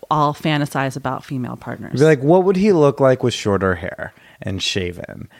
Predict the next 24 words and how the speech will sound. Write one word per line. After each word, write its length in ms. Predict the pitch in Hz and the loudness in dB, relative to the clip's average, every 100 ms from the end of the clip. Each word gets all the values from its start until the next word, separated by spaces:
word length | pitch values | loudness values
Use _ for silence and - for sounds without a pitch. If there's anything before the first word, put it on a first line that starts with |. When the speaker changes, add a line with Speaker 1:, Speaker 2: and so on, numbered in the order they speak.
| _ | _
Speaker 2:
and, 460 | - 98 95 92 95 | -4 -2 -2 -2 0
uh, 260 | 110 101 - | 2 2 0
and 240 | 98 95 | -2 -2
a 40 | 92 | -4
vagina?" 600 | 92 90 78 - - - | -6 -8 -12 -14 -14 -14
It's 160 | 87 | -6
like 480 | 113 95 147 - 117 - - 117 | -4 0 -2 -2 -14 -16 -20 -20
<laughs> 280 | - - _ | -20 -20 _
Speaker 1:
Yeah. 380 | 180 170 147 165 170 - | -8 -8 -8 -12 -16 -2
And 140 | 220 | 2
I, 160 | 202 196 | 2 0
I 40 | |
mean, 140 | 208 | -4
I 80 | 185 | -4
most 480 | 185 185 196 - - _ | -4 -4 -4 -8 -18 _
Speaker 2:
So 140 | - | -2
do 120 | 147 | 0
you 120 | 156 160 | 0 2
Speaker 1:
the 80 | |
Speaker 2:
get, 240 | 143 151 131 | 2 0 -4
do 80 | 131 | -2
you 60 | |
get 120 | 147 160 | 2 2
with, 200 | 139 | 2